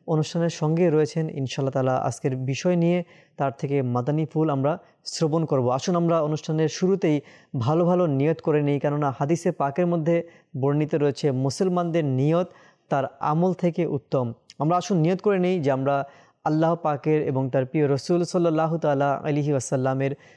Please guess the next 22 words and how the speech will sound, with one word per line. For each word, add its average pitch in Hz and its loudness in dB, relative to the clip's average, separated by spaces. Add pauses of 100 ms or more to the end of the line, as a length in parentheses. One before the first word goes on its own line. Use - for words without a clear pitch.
(140)
সন্তুষ্টি 185 0
অর্জনের 147 2
জন্য 156 0
আমরা 127 0
অনুষ্ঠান 135 -4
গভীর 156 2
মনোযোগ 139 0
দিয়ে 147 0
শ্রবণ 170 0
করব। 156 0 (460)
এই 214 2 (100)
অনুষ্ঠানের 196 2
মধ্যে 135 2 (580)
যে 147 0
সমস্ত 165 -2
মাদানী 151 0
ফুল 147 0 (340)
শিক্ষণীয় 220 0
বিষয় 143 0
যা 139 2
আছে, 151 -2
আমরা 131 0